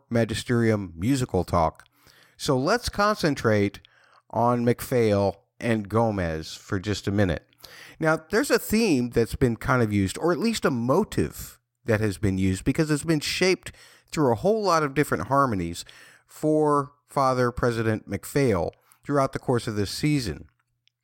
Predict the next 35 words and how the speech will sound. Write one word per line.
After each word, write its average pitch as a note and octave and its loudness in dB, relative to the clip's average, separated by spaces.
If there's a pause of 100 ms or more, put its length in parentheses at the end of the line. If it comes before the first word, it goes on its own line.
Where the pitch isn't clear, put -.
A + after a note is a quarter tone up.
(360)
One C#3+ 2
of G#3+ 4
the E3+ 4
more C3+ 4
interesting D#3+ 0
ones, D#2 -2
and G#2+ -2
one B2+ 2
of A2+ -2
the G2 -2
more F2 -4
dissonant D#3 -2
ones, B2 -2 (260)
and G#2+ 0
one C3+ 2
that B2 0
sounded A#2 0
very G2 2
creepy, D3 -2 (260)
was B2+ 0
near D3+ 2
the C#3 0
beginning C#3 0
of C3 0
episode B2+ 0
five, C3 -2 (420)
when C3 0
MacPhail B2 0 (300)
was A#2 0
fixing D3 -2
to A#2 0
touch - -2
Missus A#2+ -2
Coulter's A#2 0
demon, G#2+ 2